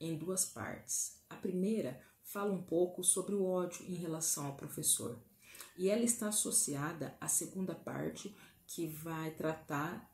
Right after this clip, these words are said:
da violência existente na sociedade contemporânea e, sobretudo, uma violência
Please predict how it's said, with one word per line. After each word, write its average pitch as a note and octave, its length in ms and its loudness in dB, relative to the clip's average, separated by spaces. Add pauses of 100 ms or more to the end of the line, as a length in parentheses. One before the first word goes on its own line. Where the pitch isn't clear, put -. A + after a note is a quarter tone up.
da F3+ 160 -2
violência G3 920 4 (720)
existente E3 1120 2 (120)
na E3+ 120 -4
sociedade D#3+ 720 2
contemporânea D3 800 0 (460)
e, F#3 60 0
sobretudo, G#3+ 840 4
uma F#3+ 200 2
violência F3 880 2